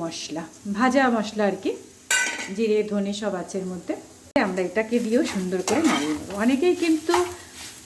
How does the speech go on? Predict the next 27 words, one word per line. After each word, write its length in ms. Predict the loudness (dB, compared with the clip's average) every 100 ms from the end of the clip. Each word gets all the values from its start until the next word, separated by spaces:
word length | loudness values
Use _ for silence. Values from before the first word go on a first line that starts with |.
| 2
মিষ্টি 300 | 4 4 4
আলুটা 240 | 4 6 4 4
খুব 100 | 4 4
একটা 160 | 2 0 2
পছন্দ 360 | 0 4 4 6 6
করে 140 | 4 4
না, 60 | 2 2
এই 80 | 2 2
সময় 240 | 4 4 2 -2 -6
এত 120 | -2 4
বাজারে 260 | 4 6 6 6
মিষ্টি 260 | 4 2 2
আলু 140 | 4 6 6
ওঠে, 260 | 4 4 2 2 -6 -12 -16 -12 -4
আমার 160 | 0 2
মনে 120 | 4 6
হয় 120 | 6 4
নতুন 220 | 2 2 2
নতুন 180 | 2 2
করে 140 | 4 4 4
মিষ্টি 260 | 0 2 4
আলু, 140 | 4 2
নতুন 180 | 0 0 0
নতুন 180 | 2 0 0 -2
কিছু 200 | -2 2 4
রেসিপি 340 | 4 0 2 2
বানিয়ে 280 | 2 4